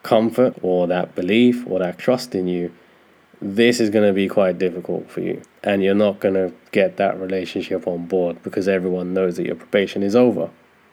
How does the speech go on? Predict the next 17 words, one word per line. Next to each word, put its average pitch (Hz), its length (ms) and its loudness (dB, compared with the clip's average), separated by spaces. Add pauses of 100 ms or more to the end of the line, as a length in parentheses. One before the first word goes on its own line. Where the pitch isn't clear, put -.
(400)
And 92 240 0
if - 140 -4
you 92 80 -4
haven't 110 300 2
got 90 180 -2
it, 92 160 -2 (420)
they're 92 140 0
probably 98 280 2
thinking, 87 520 -2 (300)
"Why 95 380 0
the 95 80 0
fuck 95 240 -2
did 92 160 -4
we 92 120 -2
hire 92 260 0
this 95 160 -4
person?" 101 400 -4